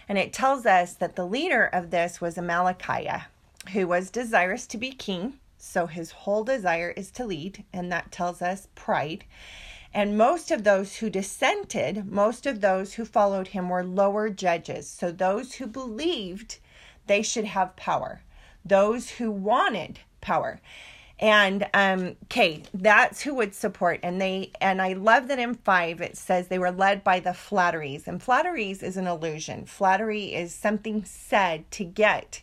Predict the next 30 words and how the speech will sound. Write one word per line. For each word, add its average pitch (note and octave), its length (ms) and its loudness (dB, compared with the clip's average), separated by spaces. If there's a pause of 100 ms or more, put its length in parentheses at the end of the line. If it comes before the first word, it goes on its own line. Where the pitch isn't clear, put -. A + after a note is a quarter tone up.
you F#3+ 240 -6
to G3 160 -8
do D#3 240 -10
something. C3+ 500 -8
It's - 220 -10
a E3+ 80 -2
false E3+ 420 -2
promise, D#3 640 -12
okay? - 280 -10 (420)
So - 140 0
this A3 260 2
is A#3+ 160 -6
the A#3 140 4
language F3+ 480 -2
of D#3 80 -6
Amalickiah. D3+ 880 -4 (520)
And G#3 160 4
in G#3+ 140 2
verse B3+ 300 2
six, - 320 -2
it - 120 -4
says, G3 280 2
"They F#3+ 100 0
were F#3+ 160 4
led G#3 240 6
away A3 300 2
by F#3 180 2
Amalickiah F3+ 800 0
to - 120 -6
dissensions, F3 800 -6